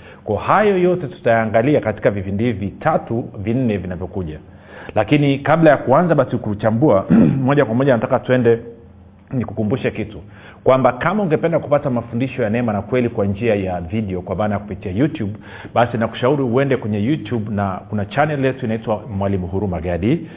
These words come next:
Subscribe, ukisha subscribe usisahau kubonyeza kengele, lakini pia usisahau kushare hiyo link na watakatifu wengine ili waweze nao kujifunza. Lakini zaidi ya yote,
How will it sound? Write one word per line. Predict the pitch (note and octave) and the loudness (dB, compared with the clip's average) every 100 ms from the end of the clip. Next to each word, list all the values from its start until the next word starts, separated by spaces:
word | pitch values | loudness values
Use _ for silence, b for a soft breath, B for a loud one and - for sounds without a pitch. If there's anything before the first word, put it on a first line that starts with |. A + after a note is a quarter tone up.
| B B - | B B 0
Subscribe, | A2+ G2 - - A2+ C#3 C#3+ C#3 | 0 0 -6 2 4 4 2 -6
ukisha | G#2 G2+ | -6 -6
subscribe | A2 G2 - A#2+ D#3 D#3+ | -6 -6 -4 0 0 0
usisahau | - - A#2 | -8 -2 0
kubonyeza | A2+ G#2 G#2+ G2+ | 0 -2 0 -2
kengele, | F#2 F2 F#2 C#3+ D3+ | -4 -4 0 0 -2
lakini | B2 D3 C#3+ | -4 -6 -6
pia | - D3+ C3+ | -2 0 0
usisahau | G#2+ A#2 A#2 A#2+ C#3 C#3 | -4 -8 -2 0 2 0
kushare | - A2 G#2+ - - C#3+ C#3+ | -2 -6 -6 -8 -2 0 2
hiyo | B2+ A#2 | 2 2
link | A#2+ F3 F3 | 2 0 -2
na | G#2+ | -2
watakatifu | G#2 G#2 G2+ - - A2 | -4 -4 -6 -6 -8 -6
wengine | G2 G#2 F#2 F#2 B B - | -4 -4 -6 -10 B B -2
ili | A#2 A#2 | 0 2
waweze | A#2 G#2 G#2+ G#2 | 4 4 4 2
nao | G2+ G2 F#2+ | 0 0 0
kujifunza. | G2 F2 - B2+ F2 D2 | -4 -6 -4 -4 -2 -8
Lakini | D2+ B2 B2+ | -6 -2 0
zaidi | D3+ C#3 B2+ | 4 4 6
ya | |
yote, | B2+ D3 A2 | 4 4 0